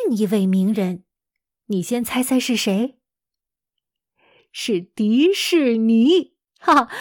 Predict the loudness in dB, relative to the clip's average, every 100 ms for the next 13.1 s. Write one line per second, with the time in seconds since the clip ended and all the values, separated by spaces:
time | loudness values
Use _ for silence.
0 | -16 -10 0 2 2 2 2 4 4 4
1 | 2 2 -2 _ _ _ _ _ _ _
2 | _ _ _ _ -4 -2 -2 0 0 0
3 | 2 2 0 0 -2 -2 -2 -2 -4 _
4 | _ _ _ _ 0 2 2 0 -2 -4
5 | -2 -4 -2 -4 -6 -8 -4 -4 -2 -2
6 | -2 0 -2 -2 -2 -2 -2 -2 0 0
7 | 2 0 -2 -2 0 0 -2 -4 -6 -6
8 | -2 -2 -4 -8 _ _ _ _ _ -2
9 | 0 0 0 0 0 -2 -2 0 2 0
10 | 0 -4 -2 0 0 0 -4 -6 _ _
11 | _ _ _ _ -6 -4 -2 -6 -6 -6
12 | -4 -2 0 -2 -2 -2 -2 -4 -4 -2
13 | -4